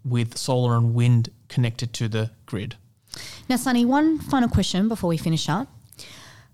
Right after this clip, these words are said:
Speaker 2: Unlike the rest of the world, China has begun the process of tightening. How should investors think about this?
Speaker 1: Yeah, absolutely. It,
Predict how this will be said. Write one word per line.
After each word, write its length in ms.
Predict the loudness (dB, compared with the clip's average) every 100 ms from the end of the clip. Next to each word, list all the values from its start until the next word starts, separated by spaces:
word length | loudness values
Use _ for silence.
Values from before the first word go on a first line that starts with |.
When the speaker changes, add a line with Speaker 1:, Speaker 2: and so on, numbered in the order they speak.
| _ _
Speaker 2:
Unlike 320 | 2 2 2 0
the 100 | 0
rest 360 | 0 -2 -4
of 140 | -6 -2
the 100 | -2
world, 380 | 0 0 -2
China 480 | -4 -2 0 2 2
has 560 | 0 -2 0 0 0 -4
begun 500 | -6 -2 2 4 6
the 60 |
process 500 | 6 2 2 -4 -8
of 80 | -10
tightening. 720 | -4 0 0 -2 -6 -4 -6 -6
How 360 | -2 0 0 -2
should 200 | -2 2
investors 460 | 2 0 -4 -4
think 200 | -2 -2
about 220 | 0 -2
this? 500 | -4 -6 -8 -10 -12 -16 -20 _ _ _ _ _ _ _ _ -20 -20 -20 _
Speaker 1:
Yeah, 240 | -2 0 0
absolutely. 760 | -2 0 2 4 2 2 0
It, 340 | 0 0 0